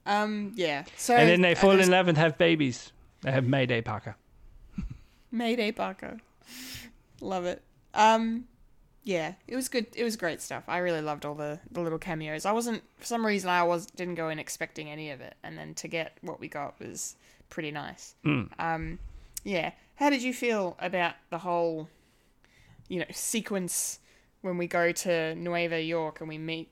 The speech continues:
Speaker 1: we see all the spider peoples and hanging out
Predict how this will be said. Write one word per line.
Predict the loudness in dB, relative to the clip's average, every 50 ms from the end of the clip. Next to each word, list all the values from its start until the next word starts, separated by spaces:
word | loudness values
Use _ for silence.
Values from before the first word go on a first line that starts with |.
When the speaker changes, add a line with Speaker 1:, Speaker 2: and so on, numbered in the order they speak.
| _ _ -12
Speaker 1:
we | -10 -6
see | -6 -4 -2 -2 -2 -2 -2
all | -4 -4 -6 -6
the | -6 -6
spider | -6 -6 -6 -6 -6 -6 -8 -8 -8 -10 -10 -10
peoples | -12 -12 -12 -12 -14 -14 -12 -12 -10 -10
and | -10 -12 -14 -18 _ _
hanging | -14 -10 -10 -8 -8 -8 -10 -10
out | -10 -10 -12